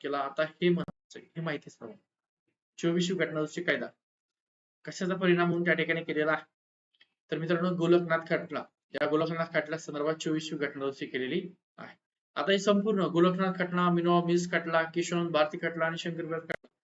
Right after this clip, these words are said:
तर प्लेलिस्ट मध्ये जा, पॉलिटी नावाचं प्लेलिस्ट आहे, पॉलिटी, नेम पॉलिटी नावाचं, त्यामध्ये संपूर्ण चारही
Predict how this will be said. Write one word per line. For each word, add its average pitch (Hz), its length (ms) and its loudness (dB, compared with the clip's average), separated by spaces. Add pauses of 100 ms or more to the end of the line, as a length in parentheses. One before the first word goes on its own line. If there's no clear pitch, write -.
(360)
तर 180 280 4
प्लेलिस्ट 190 500 4
मध्ये 190 200 0
जा, 180 200 4
पॉलिटी 170 340 2
नावाचं 170 300 0
प्लेलिस्ट 160 480 -4
आहे, 156 200 0 (2250)
पॉलिटी, 156 320 4 (720)
नेम 180 300 4
पॉलिटी 165 240 4
नावाचं, 156 300 0
त्यामध्ये 165 360 4
संपूर्ण 175 560 2
चारही 170 320 6